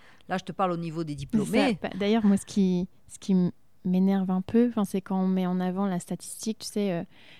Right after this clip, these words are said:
Speaker 2: il y a soixante-six pour cent de femmes experts compta-, enfin, de femmes, euh,
Speaker 1: Dans la
Speaker 2: dans les
Speaker 1: profession comptable.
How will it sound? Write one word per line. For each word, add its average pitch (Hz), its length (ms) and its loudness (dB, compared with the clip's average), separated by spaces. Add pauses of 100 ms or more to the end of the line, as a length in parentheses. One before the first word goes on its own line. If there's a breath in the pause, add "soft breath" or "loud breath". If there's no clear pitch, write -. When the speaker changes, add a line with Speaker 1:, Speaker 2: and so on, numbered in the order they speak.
(140 soft breath)
Speaker 2:
il 190 60 0
y - 20 4
a 180 40 2
soixante-six 202 540 -2
pour 190 220 -10
cent 208 220 0
de 190 100 0
femmes 190 320 -2
experts - 320 -6
compta-, - 360 -6
enfin, 170 360 -2
de 165 100 -6
femmes, 196 380 0
euh, 170 220 0
Speaker 1:
Dans - 80 -8
la 160 60 2
Speaker 2:
dans 175 80 4
les - 40 4
Speaker 1:
profession 185 260 2
comptable. 160 440 -2